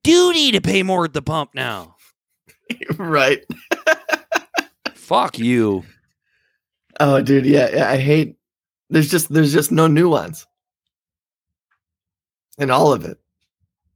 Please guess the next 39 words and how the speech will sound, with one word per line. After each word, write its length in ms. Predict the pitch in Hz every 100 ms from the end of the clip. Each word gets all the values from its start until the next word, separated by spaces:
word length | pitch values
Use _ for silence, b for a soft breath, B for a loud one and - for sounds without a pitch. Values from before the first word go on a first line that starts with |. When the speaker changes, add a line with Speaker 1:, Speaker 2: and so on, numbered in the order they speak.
| _ _ _ _ _ _ _ _ _
Speaker 2:
And 100 | 147
that's, 220 | 143 151 -
I 100 | 147
guess 180 | 160 -
that's 220 | 156 -
why 140 | 143
we're 120 | 143 143
here, 240 | 123 117
Dan. 340 | 98 107 110 127
Speaker 1:
Do 760 | - _ _ _ _ _ -
you 60 | 151
wanna 100 | 147
talk 180 | 160 151
about 180 | 151 147
the 100 | 143
appropriations 720 | 127 151 147 135 147 - 151
package 440 | 156 156 165 156
real 140 | 165 160
quick? 260 | - 165 151
'Cause 140 | 113
that, 240 | 127 147
that 220 | 135 139 -
feeds 320 | 127 117 110
right 480 | 113 123 151 175 165
into 200 | 165 139
everything 320 | 123 117 113
we've 200 | 120 135
just 200 | 110 104
been 140 | 104 101
talking 320 | 113 98 104
about, 160 | 107 117
and 80 |
then 80 | 117
I'll 80 | 120
get 140 | 123
to 80 | 123
my 100 | 110
monologue. 260 | 107 110 381
Speaker 2:
Yeah. 340 | 415 320 175